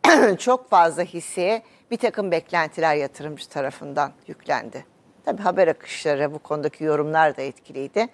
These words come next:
Ama bir bant aralığı vardı ki o bant aralığını geçmedi Petkim. Bu gözle baktığımızda Petkim aslında, e, Eylül ayı ve Ekim ayı içerisinde yukarı yönlü bir performans gösterdi. Ama bu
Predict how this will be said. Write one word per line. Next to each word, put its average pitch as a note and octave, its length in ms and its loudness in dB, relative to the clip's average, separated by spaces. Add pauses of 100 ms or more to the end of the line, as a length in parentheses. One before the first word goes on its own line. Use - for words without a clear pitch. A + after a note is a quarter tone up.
(380)
Ama G#3 300 4
bir F#3+ 220 0
bant F#3 280 2
aralığı C#3+ 400 0
vardı C#3+ 400 0
ki G3+ 240 -2
o D#3+ 120 0
bant D3 300 -2
aralığını C#3 360 -2
geçmedi C3+ 600 -6 (220)
Petkim. - 380 -20 (480)
Bu G3+ 100 2
gözle A3 360 6
baktığımızda G#3 640 2
Petkim A3 400 -2
aslında, G3+ 540 2 (380)
e, F3 60 8 (640)
Eylül F3+ 400 4
ayı D3 240 4 (160)
ve D#3+ 100 4
Ekim F3 320 -2
ayı D3+ 160 0
içerisinde D3+ 840 -2 (280)
yukarı A3 300 2
yönlü D#3 260 2
bir D3+ 120 -2
performans E3 800 0
gösterdi. D3+ 640 0
Ama F3+ 280 0
bu A3+ 160 -2